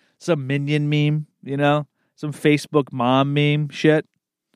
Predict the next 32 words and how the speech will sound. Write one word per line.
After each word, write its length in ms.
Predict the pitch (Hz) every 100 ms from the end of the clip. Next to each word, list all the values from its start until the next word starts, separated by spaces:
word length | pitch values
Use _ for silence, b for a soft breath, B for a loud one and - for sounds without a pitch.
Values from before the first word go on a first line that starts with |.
| _ _ _ _ _ _ _ _ _ _ _ _ _ _ _
Gosh, 360 | - 170 160 -
that'd 120 | 151
be 80 | 143
so 340 | - 151 139
funny. 320 | 127 143 135 127 _ -
And 100 | 180
it 20 |
would 160 | 185 185
be 180 | 240 247
even 180 | 196
better 280 | 165 160 160
if 100 | 139
nobody 380 | 151 170 165 147
responds. 600 | 135 - 117 107 - - _ _ _
Or 80 | 165
maybe, 200 | 196 240
like, 160 | 214
the 100 | 180
one 420 | 165 160 165 165 156
nice 300 | 143 147 -
guy 280 | 160 160 165
in 120 | 156
the 60 |
group 280 | 131 139 135
text 460 | - 143 156 - -
maybe 260 | 143 143 135
responds. 680 | 127 - 123 117 113 - - _ _ _ _ _ _ _ _ _ _ _
But 120 | 160
I 40 | 156
think 140 | 160
it'd 100 | 156
be, 280 | 147 135